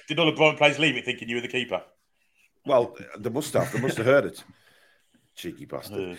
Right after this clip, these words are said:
Speaker 1: Uh.
Speaker 2: Uh, Michael says, uh, "Loved it when the commentator said, 'Who's, uh, Joe Linton fighting with?' Uh, the other comment sa-, commentator said, 'All of them.'" Uh, <laughs> "Get on, Big Joe." <laughs>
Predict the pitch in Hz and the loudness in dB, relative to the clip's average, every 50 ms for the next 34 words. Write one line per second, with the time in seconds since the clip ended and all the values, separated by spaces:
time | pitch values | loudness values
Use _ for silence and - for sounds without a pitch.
0 | - - - 139 156 160 175 190 202 220 220 208 214 - - 196 202 - 196 196 | -8 0 6 6 6 8 8 8 8 8 8 6 2 0 0 0 2 6 8 8
1 | 190 185 175 208 233 226 220 214 196 202 196 190 196 - 196 202 202 196 202 185 | 8 8 8 4 2 4 4 2 2 4 4 4 4 4 4 4 2 4 4 4
2 | 190 170 165 165 - 185 165 151 190 214 214 185 - - - - 160 180 180 160 | 4 4 4 0 2 2 4 4 4 2 2 0 -6 -6 -4 0 4 4 4 4
3 | - - - 180 175 170 190 190 185 - 143 127 - 190 185 185 180 185 139 139 | 2 2 2 4 6 6 6 4 2 0 -8 0 6 8 8 8 8 6 0 -2
4 | 131 123 151 165 160 - - - - - _ _ - 135 143 147 151 135 147 170 | 0 0 0 0 0 -4 -14 -20 -20 -20 _ _ 4 6 8 8 8 6 6 4
5 | 180 175 175 - 147 143 147 131 - - 147 147 147 - - 127 127 - - - | 4 4 2 2 0 0 0 -2 -4 -2 0 0 0 0 -2 -6 -10 -10 -6 0
6 | - 180 180 170 - - 160 135 127 127 - 151 151 151 151 - - 175 185 190 | 2 2 2 2 2 2 0 0 0 0 2 4 4 4 2 2 4 8 8 10
7 | 180 147 127 104 104 107 101 90 - _ - - - - _ - 131 143 147 151 | 10 8 6 2 0 -6 -6 -8 -10 _ -20 -20 -20 -10 _ 4 8 10 10 10
8 | 156 147 143 127 - 180 185 175 175 165 139 151 180 175 175 - - - 185 185 | 10 8 6 2 4 4 4 4 2 2 4 6 6 6 6 4 2 6 8 8
9 | 165 - - - - 165 - - - 196 240 - - - - 285 - - - - | 8 8 4 2 2 2 2 2 0 -2 -2 -2 -4 -4 -4 -4 -4 -4 -4 -6
10 | 277 - - - 254 | -6 -6 -6 -8 -10